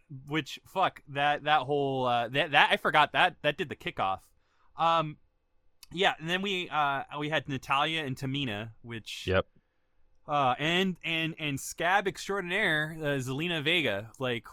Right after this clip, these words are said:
Speaker 1: oh, man, like,
Speaker 2: Mm-hmm.
Speaker 1: I, I've still got words for that, 'cause, like, I don't know. I, <sighs> okay. I, I really try to avoid m-, critiquing, like, n-, things that, like, have more than one dimension, like, the,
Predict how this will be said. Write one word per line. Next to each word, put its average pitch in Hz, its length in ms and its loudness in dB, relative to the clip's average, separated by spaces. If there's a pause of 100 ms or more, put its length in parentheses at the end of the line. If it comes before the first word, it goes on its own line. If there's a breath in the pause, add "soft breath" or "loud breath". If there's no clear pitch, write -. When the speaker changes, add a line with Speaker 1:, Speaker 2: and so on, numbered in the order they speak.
Speaker 1:
oh, 170 400 -8
man, 165 580 -2
like, 110 280 -4
Speaker 2:
Mm-hmm. 98 120 0
Speaker 1:
I, 170 240 4
I've 170 180 2
still 143 140 -6
got 131 200 0
words 127 260 -6
for 117 120 -12
that, 135 280 0
'cause, 120 140 -8
like, 113 320 -4
I 156 120 6
don't 113 160 -2
know. 104 280 -8 (500 soft breath)
I, 208 240 0 (960)
<sighs> 139 60 -8 (480 loud breath)
okay. 113 340 -4 (680)
I, 185 280 2
I 160 80 -2
really 185 380 -4
try 175 260 0
to 175 140 -4
avoid 165 500 -8 (300)
m-, 143 240 -8 (440)
critiquing, 156 840 -8 (160)
like, 127 220 -6 (400)
n-, 139 200 -6 (120)
things 151 360 -4
that, 127 340 2
like, 120 320 -4
have 131 300 -4
more 127 280 -4
than 131 120 -6
one 127 160 -4
dimension, 127 640 -8
like, 104 260 -8
the, 107 120 -10